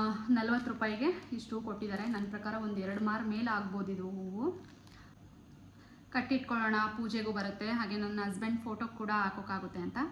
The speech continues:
ನನ್ಗೆ ಮಲ್ಗೆ ಹೂವು ತುಂಬಾನೇ ಇಷ್ಟ. ಆ, ಹಾಗೆ ನನ್ಗೆ ಹೂ ಕಟ್ಟಕ್ಕೆ ಅಷ್ಟು ಸರಿಯಾಗಿ ಬರಲ್ಲ.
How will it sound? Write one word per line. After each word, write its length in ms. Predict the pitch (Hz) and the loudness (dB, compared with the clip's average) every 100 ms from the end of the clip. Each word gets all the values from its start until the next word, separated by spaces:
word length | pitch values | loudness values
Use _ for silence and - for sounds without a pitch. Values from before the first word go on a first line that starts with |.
| - - - - | -4 -14 -4 8
ನನ್ಗೆ 720 | 247 262 294 311 269 220 294 | 10 12 12 10 6 6 8
ಮಲ್ಗೆ 360 | 269 233 226 254 | 8 8 6 6
ಹೂವು 880 | 247 240 226 226 220 233 240 - - | 6 4 0 -2 0 2 2 0 -2
ತುಂಬಾನೇ 420 | 226 220 226 226 | 2 4 4 2
ಇಷ್ಟ. 320 | 220 208 - 202 240 370 - - - - - - | 0 -2 2 4 4 2 -2 -12 -14 -16 -16 -6
ಆ, 20 | 226 226 220 220 220 226 - - - - - - - - - - - - | -2 2 2 2 2 -2 -8 -14 -16 -18 -18 -18 -18 -18 -18 -20 -18 -2
ಹಾಗೆ 260 | 262 247 311 339 247 214 208 202 202 - - - - - - - | 4 4 4 2 2 2 0 -2 -4 -10 -16 -16 -16 -16 -2 6
ನನ್ಗೆ 220 | 262 262 | 10 10
ಹೂ 140 | 262 285 | 8 4
ಕಟ್ಟಕ್ಕೆ 300 | 269 247 233 | 2 2 0
ಅಷ್ಟು 180 | - | -2
ಸರಿಯಾಗಿ 320 | 226 196 208 190 | -2 -2 0 0
ಬರಲ್ಲ. 260 | 190 180 | 0 2